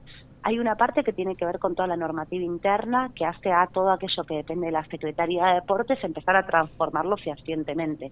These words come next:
Y eso implica ir poniendo algunas, por un lado, ofertas de formación, por supuesto, para ir transformando, porque tenemos muy en claro que la batalla es cultural y política, pero por otro lado también ir ajustando normativas que nos permitan ir instalando las transformaciones concretas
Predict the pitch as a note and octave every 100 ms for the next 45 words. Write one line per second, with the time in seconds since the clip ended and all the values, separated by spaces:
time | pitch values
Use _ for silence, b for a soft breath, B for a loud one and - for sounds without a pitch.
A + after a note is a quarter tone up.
0 | - - - - F3 F#3+ A3+ F#3+ F#3 A#3
1 | G#3+ F3+ F3 F3 F3 F#3+ E3+ F3+ F#3+ F#3
2 | - - - - - E3+ E3+ F#3 F#3+ F#3
3 | E3+ A3 A3 - E3+ E3 D#3 D#3+ D#3+ D#3+
4 | - G#3 G3+ G3+ F3 - E3 G#3+ B3+ C4
5 | A3+ E3 E3 F3 - E3 E3 E3+ F#3 A#3+
6 | A#3+ E3+ D3 D#3 D#3 E3 E3 E3+ E3 E3+
7 | F3+ F3 D#3 D#3 E3+ F3+ E3+ D#3+ - A#3
8 | - E3+ D#3 E3 E3 E3+ F#3+ G#3 A#3+ A#3+
9 | A#3 B3+ - - B B B - A3 A3+
10 | A#3+ B3+ C4 B3+ C4 C4+ C4 C4 D4+ C4
11 | A#3+ G3+ A3+ A#3+ A#3+ G#3+ G3 G3 A#3 C4+
12 | C4+ F#3 F3 - F3+ G#3 B3 A3+ G#3+ A3+
13 | - F3+ F3+ G#3+ A#3+ B3 - - E3+ -
14 | E3 E3 E3 E3+ G#3 A3 - E3 E3+ F3+